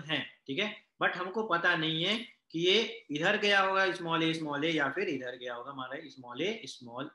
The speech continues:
ए, ठीक है। दोनों हमको पता नहीं है, दोनों में से हो सकता है, ठीक है, हो सकता है, maybe, ठीक है। यदि अब देखो सर, सर नहीं तो हमारा a, small ए, small ए इधर चला गया, तो फिर तो ये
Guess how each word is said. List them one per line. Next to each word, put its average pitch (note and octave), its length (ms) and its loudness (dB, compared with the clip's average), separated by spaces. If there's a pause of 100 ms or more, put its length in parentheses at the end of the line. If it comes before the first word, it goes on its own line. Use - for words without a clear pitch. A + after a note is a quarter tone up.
ए, A#2+ 100 -8 (140)
ठीक D3 120 -8
है। F#3 80 -2
दोनों D#3+ 240 0
हमको E3 160 -6
पता C#3 240 -2
नहीं C#3+ 220 -2
है, G#3+ 100 0 (320)
दोनों D3+ 200 -2
में D#3+ 80 -2
से D#3+ 100 -4
हो D3 80 -4
सकता D3+ 320 -4
है, F#3+ 140 2 (300)
ठीक C3 140 -4
है, G3+ 60 -4 (280)
हो A#2+ 100 -4
सकता A2 380 -10
है, G#2+ 80 -8
maybe, B2 420 -2
ठीक D#3+ 120 -4
है। D3+ 100 -4 (180)
यदि F3 160 0
अब E3+ 140 2
देखो C3+ 200 -2
सर, C#3+ 180 -8 (160)
सर E3 320 -2
नहीं D#3+ 220 0
तो E3 80 0
हमारा D#3 220 2
a, D#3 360 0
small D#3+ 260 0
ए, E3 120 2
small D#3+ 280 0
ए D#3 40 2
इधर D#3+ 200 0
चला D#3+ 260 2
गया, D#3 200 0 (440)
तो D#3 60 -2
फिर D#3+ 220 0 (100)
तो D#3+ 80 0
ये E3 140 2